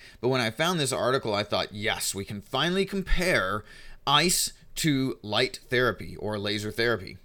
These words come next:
So I want to give you the bottom line up front here and then dig into the exact cellular mechanisms that are happening here on why ice may not be the best option for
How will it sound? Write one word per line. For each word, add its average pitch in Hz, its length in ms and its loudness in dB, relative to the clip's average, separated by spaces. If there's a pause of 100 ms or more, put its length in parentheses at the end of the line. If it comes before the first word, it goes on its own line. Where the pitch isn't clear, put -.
(200)
So 135 160 2
I 139 60 0
want 165 100 0
to 170 60 2
give 151 140 6
you 123 40 0
the 107 80 0
bottom 139 320 4
line 135 200 4
up - 140 -2
front 135 260 0
here 120 280 4
and 117 160 -2
then 147 240 0
dig 123 300 6
into 120 640 -2 (260)
the 110 240 0
exact 110 640 0 (180)
cellular 151 560 2
mechanisms 113 720 -2
that 101 100 -4
are 92 80 -8
happening 123 480 -2
here 98 420 -2 (280)
on 113 340 -2
why 147 640 -2
ice 123 360 2
may 123 260 2
not 120 520 -4
be 104 380 -2 (240)
the 107 260 -4
best 113 520 -2
option 107 460 -2
for 98 440 -4